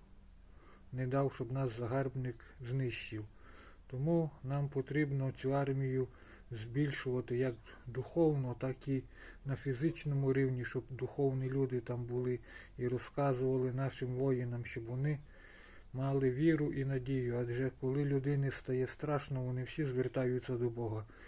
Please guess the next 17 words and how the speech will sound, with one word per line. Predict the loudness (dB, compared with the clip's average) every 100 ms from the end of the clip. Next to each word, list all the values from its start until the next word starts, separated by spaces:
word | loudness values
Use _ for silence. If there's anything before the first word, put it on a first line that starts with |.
| -18 -12
яка | -6 -2
би | 2 4
людина | 4 2 2 2 0
була | 0 0
навіть | 0 0 0 -2
невіруюча. | -2 0 0 0 -4 -6 -10 -14 -16 -18 -18 -18 -12
Тому | -4 0 2
людям | 4 4 2 0 -4 -6
потрібно | -6 0 0 0 0 0 -4 -18 -20 -20 -20 -20 -20 -20 -20 -18 -12 -4
думати, | 0 2 2 0 -4
що | -4 0 2
вони | 2 0
роблять. | 2 0 0 -4 -8 -20 -20 -18 -10
Коли | -2 2 4
ми | 4 2
всі | 0 0 0 0 -2
з'єднаємося | 0 2 4 4 4 2 0 -2 -4 -6